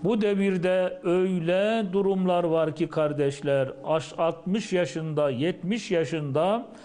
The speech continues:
henüz kalbini, kalp cevherini hiç kullanmamış. Elini çok kullanmış, kulaklarını çok kullanmış, aklını midesi için,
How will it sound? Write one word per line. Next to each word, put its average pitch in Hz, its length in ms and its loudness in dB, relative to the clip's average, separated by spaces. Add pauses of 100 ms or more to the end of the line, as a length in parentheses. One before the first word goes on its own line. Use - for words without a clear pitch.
(200)
henüz 208 460 -2
kalbini, 170 680 -2
kalp 196 340 -2
cevherini 160 600 0
hiç 247 120 -4
kullanmamış. 139 880 -2 (680)
Elini 185 360 2
çok 190 260 0
kullanmış, 202 800 0 (460)
kulaklarını 185 800 0
çok 175 240 0
kullanmış, 196 840 0 (520)
aklını 196 840 0 (160)
midesi 196 640 0
için, 131 640 -2